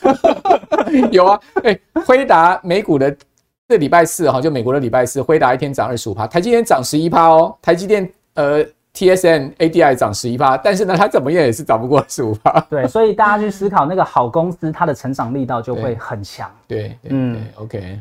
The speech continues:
Speaker 2: 那我就会多配置一些在
Speaker 1: 好。好，好。
Speaker 2: 世界好的公司。
Speaker 1: 好，那我知道，其实乔王不但是有买，呃，我们刚刚讲说E T F，就是股票型的E T F，对不对？哈，
Speaker 2: 对。
Speaker 1: 指数型的E T F，你其实也有买这个reits，对不对？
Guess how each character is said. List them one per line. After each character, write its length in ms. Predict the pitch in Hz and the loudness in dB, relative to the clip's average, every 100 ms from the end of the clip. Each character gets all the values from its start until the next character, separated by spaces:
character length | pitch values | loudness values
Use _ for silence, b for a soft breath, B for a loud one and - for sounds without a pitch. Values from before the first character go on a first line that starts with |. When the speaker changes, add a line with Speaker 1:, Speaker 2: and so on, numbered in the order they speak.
| - | -8
Speaker 2:
那 180 | 147 147 | -6 -6
我 160 | 123 120 | -6 -6
就 140 | 135 | 0
会 100 | 156 | 0
多 200 | 135 143 | 0 -2
配 180 | 151 131 | 0 -2
置 160 | - | -4
一 80 | 131 | -6
些 180 | 123 117 | -4 -6
在 280 | 117 117 107 | -4 -6 -8
Speaker 1:
好。 80 | 107 | -12
好， 80 | |
好。 140 | - - | -16 -14
Speaker 2:
世 60 | |
界 220 | 123 135 107 | -10 -8 -10
好 140 | - 101 | -12 -14
的 60 | - | -14
公 180 | 104 110 | -18 -18
司。 120 | - | -16
Speaker 1:
好， 100 | - 101 | -16 -10
那 80 | - | -2
我 140 | 196 131 | 0 2
知 100 | 226 | 4
道， 180 | 202 - | 4 0
其 200 | - 165 | -8 -8
实 100 | 190 | -8
乔 200 | - 147 | -2 2
王 220 | 151 156 | 2 2
不 140 | 156 170 | -2 -8
但 320 | - 180 156 | 0 0 0
是 240 | - 156 | -6 -8
有 160 | 120 110 | -4 -4
买， 380 | 107 101 101 101 | -4 -8 -8 -8
呃， 440 | 104 92 82 82 - - | -10 -12 -12 -16 -18 -10
我 80 | |
们 100 | 113 | -6
刚 120 | 123 139 | -2 -2
刚 80 | |
讲 180 | 139 107 | -2 -6
说 180 | 92 127 | -6 -8
E 100 | 131 | -8
T 180 | - 120 | -6 -4
F， 200 | 120 104 | -4 -4
就 120 | 139 | -6
是 40 | |
股 140 | 123 107 | -6 -6
票 180 | 143 127 | -4 -4
型 160 | 110 | -6
的 80 | 104 | -10
E 80 | 113 | -8
T 140 | 113 | -8
F， 180 | 104 104 | -8 -8
对 120 | 98 | -12
不 80 | 98 | -12
对？ 200 | 101 87 | -12 -12
哈， 140 | 85 87 | -14 -8
Speaker 2:
对。 140 | 120 | -6
Speaker 1:
指 60 | 110 | -6
数 80 | |
型 160 | 110 101 | -10 -12
的 40 | |
E 40 | 101 | -12
T 120 | 107 | -10
F， 140 | 104 98 b b | -12 -16 b b
你 120 | 139 | -10
其 160 | 135 185 | -6 -4
实 120 | 196 | 0
也 140 | 170 | 2
有 100 | 165 | 4
买 280 | 165 147 113 | 2 0 -2
这 180 | 107 135 | -4 -6
个 80 | 120 | -4
reits， 400 | 143 123 - 95 | -4 -6 -8 -10
对 100 | 101 | -8
不 80 | 98 | -8
对？ 280 | 104 85 | -8 -10